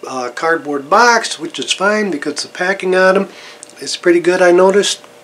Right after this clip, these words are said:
But you really don't want to be walking around the neighborhood with a cardboard box. Uh, especially if you go to play out, you know, <laughs> you walk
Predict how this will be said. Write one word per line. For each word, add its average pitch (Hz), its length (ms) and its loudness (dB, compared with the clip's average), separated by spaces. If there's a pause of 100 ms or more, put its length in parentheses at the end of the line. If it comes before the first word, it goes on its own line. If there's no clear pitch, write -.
(800)
But - 140 -14
you 135 60 -6
really 139 180 -8
don't 131 140 -8
want 123 120 -8
to 113 60 -10
be 120 100 -10
walking 127 340 -4
around 131 180 -4
the 120 120 -4
neighborhood 123 280 -6
with 101 100 -14
a - 40 -14
cardboard 107 460 -4
box. 110 560 -6 (1000)
Uh, 131 220 -10
especially 143 480 0
if 143 100 0
you 143 80 -8
go 143 160 0
to 139 60 -4
play 143 340 2
out, 165 400 4
you 143 160 -4
know, 147 320 2 (300)
<laughs> - 300 -20
you - 80 -16 (120)
walk - 240 -10